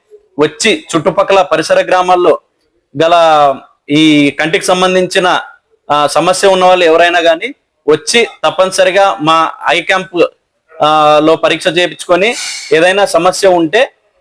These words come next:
ఆ, ట్రీట్మెంట్ తీసుకోవాల్సిందిగా అభ్యర్థిస్తా ఉన్నాము.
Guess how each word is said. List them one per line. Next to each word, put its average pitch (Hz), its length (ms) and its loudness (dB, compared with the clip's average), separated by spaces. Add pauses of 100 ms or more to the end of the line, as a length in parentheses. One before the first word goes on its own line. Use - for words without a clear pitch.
(300)
ఆ, 160 200 2
ట్రీట్మెంట్ 180 460 -4
తీసుకోవాల్సిందిగా 175 920 0 (400)
అభ్యర్థిస్తా 156 580 -2
ఉన్నాము. 147 400 -2